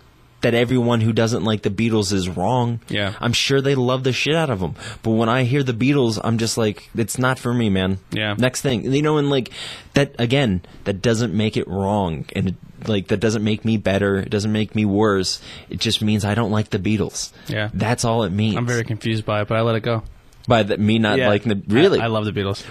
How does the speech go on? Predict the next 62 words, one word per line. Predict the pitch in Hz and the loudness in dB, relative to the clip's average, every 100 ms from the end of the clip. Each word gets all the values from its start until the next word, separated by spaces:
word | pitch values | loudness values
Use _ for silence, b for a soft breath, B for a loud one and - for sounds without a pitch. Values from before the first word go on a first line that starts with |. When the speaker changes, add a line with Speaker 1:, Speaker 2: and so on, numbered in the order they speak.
| - | 2
Speaker 1:
Well, | 233 208 - | 4 4 2
like, | 165 156 | 2 2
and | 131 | 0
seeing | - 135 | 2 2
everybody | 113 156 123 92 87 | 4 2 2 2 0
does. | 80 - | -2 -4
Speaker 2:
Yeah. | 98 104 101 - | -2 -2 -2 -2
Speaker 1:
And | 113 | 0
so | 120 | 2
that's | 104 101 | 2 2
why | 110 98 | 2 2
it's | 92 | 2
like, | 95 92 - | 0 -2 -2
Speaker 2:
I | 156 | 0
Speaker 1:
it | |
Speaker 2:
think | 175 | 2
I | 190 | 2
liked | 160 147 127 | 2 0 -2
the | 127 | 0
Beatles | 120 - | 0 -2
'cause | 120 | -2
it | 113 | -2
was | 110 | -2
something | 113 110 107 | -4 -4 -2
that | 107 - - _ - | -2 -4 -10 _ -8
I | 123 131 | -4 0
more | 147 143 131 | 0 2 0
attached | - 120 117 - | 0 -4 -4 -4
the | 110 | -6
Beatles | 110 110 113 110 | -2 -2 0 -2
to | - 110 | -4 -2
a | 104 | -2
family | - 107 110 | -2 -4 0
member | 107 107 | 0 0
who's | 104 113 107 | 0 -2 0
no | 107 | -2
longer | 107 107 101 | -2 -2 -2
around | 101 101 104 110 | -2 -2 -2 0
that | 107 | -2
was | 104 101 | -4 -4
also | 104 104 110 104 | -4 -4 -4 -4
a | |
Beatles | 107 107 98 | -4 -4 -4
fan. | - 98 98 | -6 -6 -4
So | - | -4
when | 117 | -2
I | 110 | -2
Speaker 1:
Sure. | 98 87 | -2 -2
Speaker 2:
hear | 120 | -2
that | 113 | -2
music, | 107 110 113 110 | -2 -4 -4 -4
I'm | 107 | -4
like, | 107 101 113 | -4 -6 -4
"Man, | 107 | -4
this | 107 107 | -2 -4
made | 117 110 104 | -4 -4 -2
this | 107 - | -4 -6
person | - 101 - 95 | -6 -6 -6 -6
happy." | - 87 - 67 | -6 -8 -8 -2
Speaker 1:
But | 151 | 0
I | |
think, | 185 339 381 | 0 0 -2